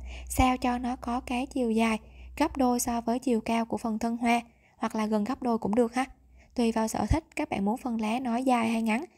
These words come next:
thì các bạn sẽ canh chỉnh cho mình cái đoạn xích này. Mẫu này thì mình sẽ móc lên là hai mươi lăm mũi móc xích. Khi có được hai mươi lăm mũi tạo ra cái độ cao cho phần lá rồi, móc lên một xích. Chân thứ hai mươi lăm móc vào đó hai mũi móc đơn cùng chân móc.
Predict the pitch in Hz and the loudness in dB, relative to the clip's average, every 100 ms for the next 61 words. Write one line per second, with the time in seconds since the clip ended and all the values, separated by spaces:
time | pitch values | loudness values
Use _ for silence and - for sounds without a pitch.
0 | - - - 220 285 - - - 233 226 | -20 -20 -6 -4 -2 -2 -2 -2 -2 0
1 | - 233 226 214 233 220 202 294 - 247 | -2 0 0 0 -2 -2 0 -2 -2 -2
2 | 226 - _ _ _ _ _ _ _ _ | -4 -10 _ _ _ _ _ _ _ _
3 | - - 247 294 269 254 247 214 247 320 | -4 0 2 2 4 2 2 0 0 0
4 | 269 247 220 247 247 247 247 240 233 240 | 0 0 -2 -2 -2 0 -2 -2 -2 -2
5 | - 381 - _ _ _ _ _ _ _ | 0 0 -2 _ _ _ _ _ _ _
6 | _ _ _ _ - - - _ _ _ | _ _ _ _ -20 -20 -20 _ _ _
7 | _ _ _ _ _ _ _ _ _ _ | _ _ _ _ _ _ _ _ _ _
8 | _ _ _ _ _ _ _ _ - 359 | _ _ _ _ _ _ _ _ 4 4
9 | 349 330 330 285 277 269 269 269 262 247 | 6 2 2 0 -2 0 0 0 0 0
10 | 202 262 247 208 214 233 269 262 196 240 | 0 0 0 -2 -2 -2 -2 0 -2 -2
11 | 233 233 240 226 214 220 262 262 220 233 | -2 -4 -4 -2 0 0 2 2 2 -2
12 | 285 254 233 220 196 320 - _ _ _ | -2 0 2 0 0 -2 -4 _ _ _
13 | _ _ - 285 285 320 - 277 269 254 | _ _ 0 0 2 0 0 0 0 0
14 | 254 247 320 240 226 262 - 240 220 180 | 0 -2 -4 -2 -2 -2 -4 -2 0 0
15 | 277 254 240 233 220 214 220 277 | -2 0 -2 0 -2 0 -2 -2